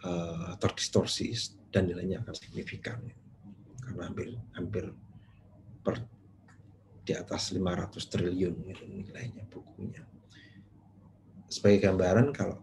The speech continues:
buat kalian, P L N itu asetnya hampir seribu dua ratus, seribu tiga ratus triliun totalnya. Untuk, untuk,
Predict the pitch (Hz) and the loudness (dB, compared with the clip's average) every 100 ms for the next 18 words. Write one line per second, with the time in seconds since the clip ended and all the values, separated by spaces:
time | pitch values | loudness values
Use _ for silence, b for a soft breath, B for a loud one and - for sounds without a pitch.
0 | - 82 - 87 90 110 131 - - - | -6 -6 -2 0 6 6 4 -2 -18 -10
1 | - - 101 104 127 117 117 107 107 95 | -4 -2 2 4 6 4 4 4 6 4
2 | 92 95 92 92 85 - - - - - | -2 -4 -4 -2 -2 -4 -6 -8 -8 -10
3 | - - - 98 92 - 82 - - - | -16 -12 -8 -2 -2 -2 -4 -4 -4 2
4 | 92 92 92 - - - - - - - | 2 4 0 -4 -10 -14 -12 -12 -16 -20
5 | b b b b b b - - - - | b b b b b b -20 -20 -20 -20
6 | - - - - - - - - - 85 | -20 -20 -20 -18 -16 -18 -20 -20 -12 -10
7 | 80 80 | -8 -10